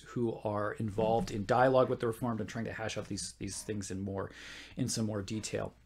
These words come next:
But nonetheless, Luther and Zwingli, um, sat down for the Marburg Colloquy, and they weren't the only individuals there. They were representative of the two parties. There was a, a desire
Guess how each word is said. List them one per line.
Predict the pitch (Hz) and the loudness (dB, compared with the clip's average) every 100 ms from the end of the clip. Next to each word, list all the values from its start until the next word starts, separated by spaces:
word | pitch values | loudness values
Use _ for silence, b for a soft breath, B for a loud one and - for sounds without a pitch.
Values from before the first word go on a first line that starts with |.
| - - - - - - | -20 -20 -20 -20 -16 -2
But | 139 170 185 | 6 6 10
nonetheless, | 190 151 101 - | 10 10 6 6
Luther | 170 220 226 | 6 8 8
and | 190 | 8
Zwingli, | 135 139 131 131 123 B B B B 147 | 8 6 6 4 2 B B B B 0
um, | 123 117 113 - | 2 2 -2 6
sat | - 156 | 10 10
down | 143 131 139 | 10 8 8
for | 139 | 6
the | 123 | 8
Marburg | 117 139 143 143 | 8 10 10 8
Colloquy, | - 131 117 - 107 120 - - | 6 6 6 4 0 0 -6 -10
and | 117 110 107 101 | -4 -2 -2 -2
they | - | -2
weren't | 120 113 | 0 -2
the | 120 - | -2 2
only | 127 131 | 4 6
individuals | 123 113 113 113 107 101 | 4 4 2 2 -2 0
there. | 110 101 110 | 0 0 0
They | 104 | 0
were | 101 104 | 0 2
representative | 110 110 117 113 107 | 0 2 0 2 0
of | 98 | -2
the | 101 | -2
two | - 143 | 2 2
parties. | - 104 101 113 - - B B B B | 2 0 0 -4 -8 -14 B B B B
There | - 120 | 2 6
was | 117 - | 6 6
a, | 113 107 | 4 4
a | 110 | 0
desire | 120 107 104 135 165 135 135 | 0 0 6 10 12 12 8